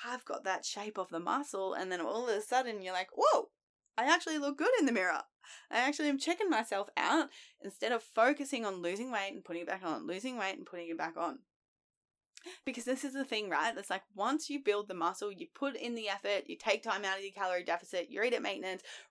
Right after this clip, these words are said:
really focus on body recomposition rather than just weight loss. And this is the whole thing of where people can go on holidays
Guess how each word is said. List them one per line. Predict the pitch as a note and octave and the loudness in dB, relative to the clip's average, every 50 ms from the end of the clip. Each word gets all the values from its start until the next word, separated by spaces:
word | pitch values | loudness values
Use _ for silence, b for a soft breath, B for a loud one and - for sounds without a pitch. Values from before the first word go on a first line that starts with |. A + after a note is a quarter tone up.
| _ _ | _ _
really | - C4+ C4+ C4+ C4 | 0 2 2 2 2
focus | - - A#3 A#3 A3+ A3+ - | 0 0 0 0 -2 -4 -4
on | A3 G3 F#3 B B B B B _ | -4 -4 -4 B B B B B _
body | G#3+ G#3+ A3+ A3+ | 4 4 4 4
recomposition | G#3 G3+ G3 G3 - G#3+ G3 F#3 F3+ F#3 F3+ - A3 C#4 F4+ F4 C4+ | 2 0 -2 -2 -4 -8 -10 -10 -10 -10 -8 -2 0 2 2 4 6
rather | G3+ E3+ E3+ F3+ F#3+ F#3 | 6 6 6 6 4 0
than | F3 F3 F3 F3 F3 | 0 0 0 0 -2
just | F#3 F#3+ F#3+ - - | -4 -6 -6 -6 -8
weight | - F3 - - | -8 -8 -6 -2
loss. | - - E4 F#4 - - - B B B B B B B B B | 0 2 2 2 0 -2 -8 B B B B B B B B B
And | - A#3 | -6 -4
this | A3+ C4 C4 | -4 -2 -2
is | D#4+ D4+ D4+ | -2 -2 0
the | - D4 | -2 -2
whole | D4 C4 A3+ B3 A#3+ - | 0 0 -2 -2 -2 -6
thing | E3+ F3+ G3+ C4 D4 C#4+ - | -8 -4 -2 0 0 0 -2
of | G3 - - | -6 -2 2
where | G#3 G3+ G#3 G#3+ | 6 6 6 6
people | G#3+ - - A#3+ C4+ C4 E4 D#4+ | 4 -2 -6 -6 -4 -2 -2 -2
can | - C#4 B3+ A3+ F#3 _ | -2 -2 -4 -4 -4 _
go | - F#3 F#3+ G3+ G#3+ | 4 4 6 6 6
on | G#3 G#3 G#3+ | 4 2 2
holidays | F#3+ F#3 F#3+ F#3 F3+ F3 F3+ G3 B3 D#4 G4 F4+ - | 0 -2 -4 -2 -2 -2 -2 0 0 0 0 -2 -4